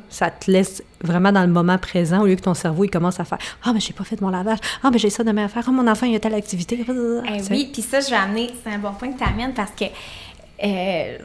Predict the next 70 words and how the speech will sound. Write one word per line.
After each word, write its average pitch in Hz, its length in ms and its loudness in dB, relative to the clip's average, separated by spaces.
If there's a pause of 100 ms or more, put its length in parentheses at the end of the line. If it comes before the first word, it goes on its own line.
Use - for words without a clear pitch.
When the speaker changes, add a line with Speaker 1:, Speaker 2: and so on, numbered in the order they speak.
Speaker 2:
ça - 140 -2
arrive 190 160 -2
souvent, 202 220 -4
je 208 100 -2
parle 202 140 0
de 190 60 -2
méditation, 196 720 -6
euh, 196 160 -6
ici 196 200 -4
et 185 40 -4
là 190 80 -4
avec 196 120 -6
des 185 180 -6
amis, 185 460 -4
qu'on 175 320 -8
tombe 190 240 -2
sur 190 140 -2
le 185 60 2
Speaker 1:
Ok. 180 60 0
Speaker 2:
sujet. 190 340 -4
Puis 202 180 -6 (300)
à - 100 -4
chaque 285 200 2
fois, 302 240 2 (120)
c'est 240 80 -2
la 196 120 4
même 202 140 -2
chose 254 200 0
que 226 100 -6
les 202 80 -4
gens 202 180 -2
disent. 214 340 -2
C'est 202 60 -14
tout - 200 -14
le 240 80 -2
temps « 247 100 -2 (300)
Ah, 302 220 0
ben 277 120 2
moi, 302 100 0
j'ai 294 140 -4
essayé, 285 580 -2
j'ai, 262 220 -4
j'ai, 254 180 -8 (260)
je - 60 -6
suis - 80 -6
pas 294 100 -2
capable. 220 460 -2
Mon 226 80 0
cerveau 269 340 -2
arrête 226 280 -2
jamais. 208 360 0
Je - 80 -2
Speaker 1:
Ah, 220 60 6
mais 233 60 10
Speaker 2:
pense 202 80 6
Speaker 1:
c'est - 80 6
Speaker 2:
à 202 40 8
un 196 40 8
Speaker 1:
normal 190 280 10
Speaker 2:
million 196 100 8
Speaker 1:
au 180 80 8
début, 170 140 6
Speaker 2:
d'affaires. » 233 200 8
Speaker 1:
c'est - 160 0
justement 190 480 8
Speaker 2:
Mais 160 40 4
Speaker 1:
ça. 208 260 2
Speaker 2:
je 220 100 2
veux 262 80 2
spécifier - 760 -2